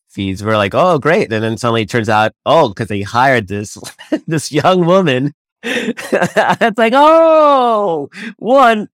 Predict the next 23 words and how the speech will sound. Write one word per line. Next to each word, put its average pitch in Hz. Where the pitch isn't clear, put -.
okay, 175
that 165
explains 151
it. 151
And 160
two, 208
okay, 165
brilliant." 131
'Cause 131
you're 147
not 165
gonna 160
hire 151
somebody 120
like 110
that 110
and 113
then 113
tell 120
her 113
to, 104
like, 95
not 120